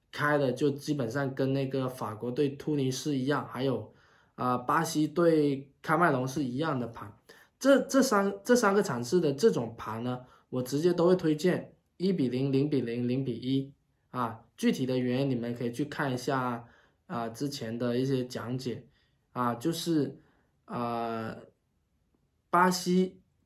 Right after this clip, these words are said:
葡萄牙还有法国，他们都基本上已经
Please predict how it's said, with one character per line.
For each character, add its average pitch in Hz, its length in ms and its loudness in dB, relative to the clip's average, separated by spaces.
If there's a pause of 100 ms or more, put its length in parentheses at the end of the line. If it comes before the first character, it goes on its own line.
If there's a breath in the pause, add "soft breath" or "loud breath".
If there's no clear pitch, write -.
葡 151 180 -4
萄 143 160 2
牙 135 200 2
还 135 160 0
有 120 400 2
法 113 240 -4
国， 131 240 -2
他 185 160 0
们 208 160 2
都 196 140 8
基 196 220 -2
本 151 160 4
上 156 360 -2 (100)
已 123 180 -4
经 147 320 -4